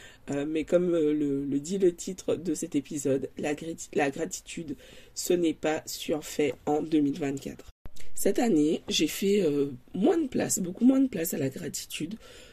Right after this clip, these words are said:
par rapport aux an-, aux années précédentes. En fait, je me suis beaucoup laissée, euh, envahir par, euh, la peur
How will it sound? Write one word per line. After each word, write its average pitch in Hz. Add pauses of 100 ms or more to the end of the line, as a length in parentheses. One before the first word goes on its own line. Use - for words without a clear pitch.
(180)
par 185
rapport 185
aux 190
an-, 165
aux 165
années 151
précédentes. 156 (240)
En 185
fait, 185
je 220
me 156
suis -
beaucoup 185
laissée, 202
euh, 143
envahir 165
par, 151
euh, 147
la 131
peur 135